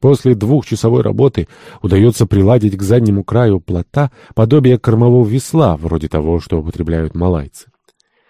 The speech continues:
В это время капитан Кертис производит необходимые наблюдения, чтобы точно вычислить долготу, а с наступлением полудня измеряет высоту солнца.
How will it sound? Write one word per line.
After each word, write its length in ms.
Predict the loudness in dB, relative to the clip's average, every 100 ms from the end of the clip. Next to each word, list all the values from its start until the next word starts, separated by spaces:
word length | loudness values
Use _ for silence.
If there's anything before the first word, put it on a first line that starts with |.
| _ _
В 80 | -6
это 220 | -4 -2
время 300 | 0 0 0
капитан 400 | -2 -4 -2 -2
Кертис 460 | 0 0 -2 -4 -8
производит 560 | -4 -4 -2 -2 -2 -2
необходимые 580 | -4 -4 -4 -2 -2
наблюдения, 600 | -2 -2 0 2 2 0
чтобы 280 | -4 -10 -14 -6
точно 540 | -2 -2 0 -2 -2 -2
вычислить 600 | -2 -2 -2 -4 -4 -2
долготу, 600 | 0 0 0 -2 -2 -2
а 60 | -4
с 100 | -12
наступлением 600 | -14 -10 -6 -4 -2 -4
полудня 480 | -4 -4 -2 -2
измеряет 500 | -2 -4 -2 0 -2
высоту 380 | -4 -10 -10 -12
солнца. 500 | -12 -10 -10 -12 -20